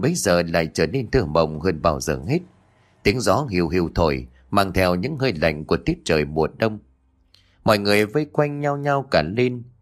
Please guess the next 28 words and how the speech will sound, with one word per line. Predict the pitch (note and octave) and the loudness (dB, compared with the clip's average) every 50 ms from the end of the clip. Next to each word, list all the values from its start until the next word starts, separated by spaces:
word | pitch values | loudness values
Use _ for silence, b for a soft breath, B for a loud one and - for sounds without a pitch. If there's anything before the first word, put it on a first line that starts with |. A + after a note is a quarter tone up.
| _ _ _ | _ _ _
Nếu | - G2 G2+ A2+ D3+ F3 | -2 0 2 2 2 2
đêm | C3+ F#2 F2 F2 F2+ | 2 0 0 0 0
nay | F2 E2+ E2+ | 0 0 0
họ | E2+ D2+ D2+ E2 D#2 | 0 -2 -2 -2 -2
không | - - G2 F2 E2+ C2 | 0 -2 -2 -2 -2 0
tận | - E2 D2 D2 | 0 0 0 0
mắt | E2 F#2 G2+ - - | -2 -4 -4 -4 -4
chứng | - F#2+ G#2+ C#3 | -4 -4 -4 -4
kiến | C#3+ - G#2 G#2+ C#3 F3 E3+ - | -4 -2 -2 0 0 -2 -4 0
thầy | F2+ E2+ E2 D#2+ D#2 - | 2 2 2 2 0 -2
phong | A#2 A2 - - | -6 -6 -6 -6
ấn | A2+ C#3 F3+ F3+ | -4 -4 -2 -2
mộ | C3+ G2+ E2+ B1 - - | 0 0 -2 -2 -2 0
quỷ, | - F2 D2+ C2+ B1+ - b b b b b b b b | 0 0 0 0 -4 -10 b b b b b b b b
thì | A2 G#2+ | 2 2
có | F2+ - G#2 | 4 4 2
lẽ | G2 F2+ F#2 A2+ D3 | 2 2 0 0 0
họ | C#3+ G2 F2 E2+ | 0 0 0 0
sẽ | E2 - - C#3 - | 0 0 -2 -4 -2
không | - C#3 C3 A#2+ | -4 -4 -2 0
bao | C#3+ C3 G2+ | 0 0 0
giờ | D2+ - - F2 E2 D#2 - _ | -2 0 2 2 2 2 0 _
tin | C3 B2 G#2+ F2 | -4 -4 -4 -2
tưởng | - F2 D2+ D2 | -2 -2 -2 -2
rằng | C#2+ - E2 D2+ C#2+ C2+ C#2 b b b b b b - | -2 -2 -2 -2 -2 -6 -12 b b b b b b 2
ma | D#3+ D3 | 2 2
quỷ | - - G2 F#2+ | 4 4 4 4
vẫn | F#2 E2+ B2 E3 F#3 | 4 2 0 -2 -2